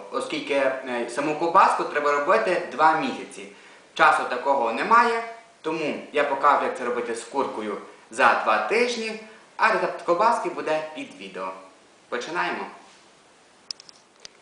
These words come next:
І для цього рецепту нам потрібна куряче філе, грудка, звичайна кухонна сіль та спеції. Опис спецій я залишу під відео.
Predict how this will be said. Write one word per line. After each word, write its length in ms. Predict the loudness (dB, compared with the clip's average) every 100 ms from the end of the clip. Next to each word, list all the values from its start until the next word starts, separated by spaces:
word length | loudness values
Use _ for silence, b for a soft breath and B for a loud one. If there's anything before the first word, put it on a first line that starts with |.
| -6
І 120 | -6
для 220 | 2 2
цього 360 | 4 4 4 4
рецепту 680 | 2 6 6 6 4 4 0 -8
нам 400 | 2 6 6 6 -4 -2
потрібна 540 | -2 0 -2 -2 -2 -6 -8 B B B B B -20 -20 -8
куряче 480 | 6 8 8 4 2
філе, 560 | 2 2 4 6 4 2 -8 -14
грудка, 720 | -6 -4 -2 -2 2 4 4 0 -12 -20 -20 b b b b 2
звичайна 480 | 4 6 6 6
кухонна 580 | 2 0 2 2 2 0
сіль 380 | -4 -4 -4 -6 -10 -20 -20 _ -20 2
та 380 | 6 8 6 0 -8
спеції. 760 | -2 2 2 2 -6 -8 -10 -12 b b b b _
Опис 340 | 6 6 2 2
спецій 400 | 4 4 4 2
я 140 | 2
залишу 380 | 2 0 0 -2
під 220 | -4 -8
відео. 360 | -10 -6 -6